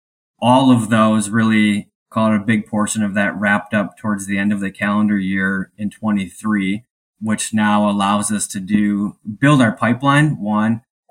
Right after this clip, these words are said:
two, help us focus on what some of these verticals are and sub themes and sub sub themes that bring value back to the business. Uh, so we're planning to, and we have a,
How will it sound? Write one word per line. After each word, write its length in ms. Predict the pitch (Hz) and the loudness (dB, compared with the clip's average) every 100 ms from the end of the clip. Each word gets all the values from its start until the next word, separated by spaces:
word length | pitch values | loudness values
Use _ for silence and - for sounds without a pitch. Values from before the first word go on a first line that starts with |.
| - | 0
two, 520 | 131 127 117 113 107 _ _ | 4 6 6 2 -4 _ _
help 240 | 113 117 113 | 0 0 0
us 140 | 107 | -2
focus 440 | - 117 107 107 | 0 0 0 -2
on 260 | 113 107 101 | 0 0 0
what 220 | 104 - | -2 -4
some 180 | - 107 | 0 0
of 100 | 101 | 0
these 180 | 101 92 | -2 -4
verticals 580 | 98 101 107 117 113 127 | -6 -4 -4 -4 -2 0
are 260 | 117 110 | 2 2
and 120 | 101 | -2
sub 260 | - 101 92 | -4 -6 -4
themes 340 | 110 107 107 101 | -2 2 2 0
and 160 | 98 | -4
sub 220 | - 101 | -4 -6
sub 200 | - 113 - | -4 -6 -2
themes 440 | 127 127 127 - - _ _ | 0 2 0 -8 -14 _ _
that 200 | 110 98 | -4 -4
bring 200 | 113 107 | 0 0
value 340 | 101 101 101 98 | 2 0 0 -2
back 260 | 95 98 - | -2 -4 -4
to 60 | |
the 120 | 101 | -8
business. 600 | 90 95 95 113 113 120 - _ _ 107 | -6 -6 -4 -2 -2 -4 -10 _ _ -6
Uh, 140 | 104 | -4
so 580 | - 117 104 104 101 - _ _ | -2 2 2 2 -2 -8 _ _
we're 240 | 113 120 120 | -2 0 2
planning 400 | 127 117 117 113 | 2 4 4 2
to, 320 | 123 113 113 | 4 4 2
and 140 | 110 | 0
we 80 | 107 | 0
have 300 | 107 107 101 | 2 2 2
a, 400 | 104 101 101 - | 0 0 -2 -4